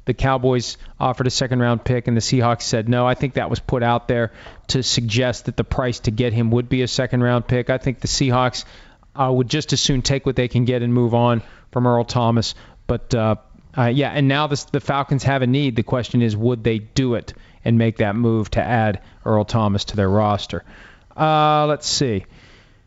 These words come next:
Mike likes dirt. A-Flow, when you take over P F T after graduating W V U, will you be a transparent Vikings homer or shun fandom and try to be neu-,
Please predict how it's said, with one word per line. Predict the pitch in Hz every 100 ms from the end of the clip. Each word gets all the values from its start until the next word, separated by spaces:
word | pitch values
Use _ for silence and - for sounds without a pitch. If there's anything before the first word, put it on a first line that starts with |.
| _
Mike | - 170 175
likes | 180 165 -
dirt. | 165 180
A-Flow, | 165 175 - 160
when | 151
you | 143
take | 165 165
over | 165 156
P | - 160
F | 143
T | - 160
after | 147 139
graduating | 131 151 139 147 143 131
W | 143 139
V | 135
U, | 139
will | 135 135
you | 127
be | 131 135
a |
transparent | 123 143 127 - 147 131
Vikings | 117 135 - 135
homer | - 131 127
or | 113 120
shun | - - 151 147
fandom | - - 143 143 131 123
and | 120
try | - 131
to | 123
be | 123
neu-, | 120